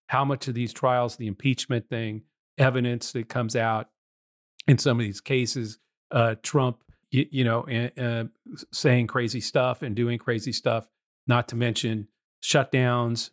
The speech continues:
and, and other things that come out of the maga caucus. Uh, and hey, look, there's always, uh, the, the, the possibility that something will happen, uh, good or bad on our side. But I'm just saying, so all this, but right now, when you look at it,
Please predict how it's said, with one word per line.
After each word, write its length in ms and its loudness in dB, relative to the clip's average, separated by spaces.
and, 340 -4
and 300 2
other 240 2
things 340 -4
that 140 -10
come 180 -2
out 140 -4
of 80 -6
the 40 -8
maga 360 0
caucus. 600 -4
Uh, 280 2
and 220 0
hey, 400 0
look, 240 4
there's 220 0
always, 480 2
uh, 320 0
the, 260 0
the, 240 -2
the 100 -2
possibility 680 0
that 220 -2
something 380 2
will 100 -2
happen, 580 -2
uh, 320 -2
good 220 4
or 80 2
bad 300 2
on 160 0
our 180 2
side. 360 -4
But 100 6
I'm 80 6
just 200 4
saying, 320 2
so 180 0
all 200 2
this, 220 0
but 160 2
right 300 0
now, 320 2
when 140 2
you 100 6
look 260 2
at 280 0
it, 180 -4